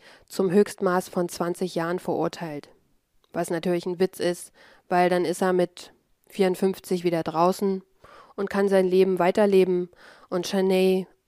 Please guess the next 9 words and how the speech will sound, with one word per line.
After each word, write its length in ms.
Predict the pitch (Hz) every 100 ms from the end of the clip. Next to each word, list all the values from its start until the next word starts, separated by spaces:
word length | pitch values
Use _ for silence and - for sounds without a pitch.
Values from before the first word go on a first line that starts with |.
| _ _ _
wie 200 | - 196
gesagt, 400 | 190 196 196 -
ihr 180 | 220 185
wurde 200 | 202 202
alles 260 | 196 196
genommen 400 | - 185 185 185 - - - _
von 240 | - 185
jemandem, 760 | 180 190 190 185 175 175 175 170
der 480 | 170 170 165 165